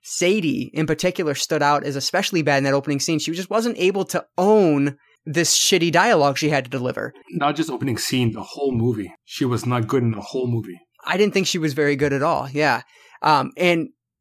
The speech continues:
Speaker 1: I think most of the problem was the script itself. I just didn't, it had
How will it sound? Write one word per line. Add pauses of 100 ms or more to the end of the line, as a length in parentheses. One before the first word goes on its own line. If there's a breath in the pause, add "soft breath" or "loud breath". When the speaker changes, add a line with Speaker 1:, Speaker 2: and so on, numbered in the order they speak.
(400)
Speaker 1:
I
think
most
of
the
problem
was
the
script
itself.
I
just
didn't, (100)
it
had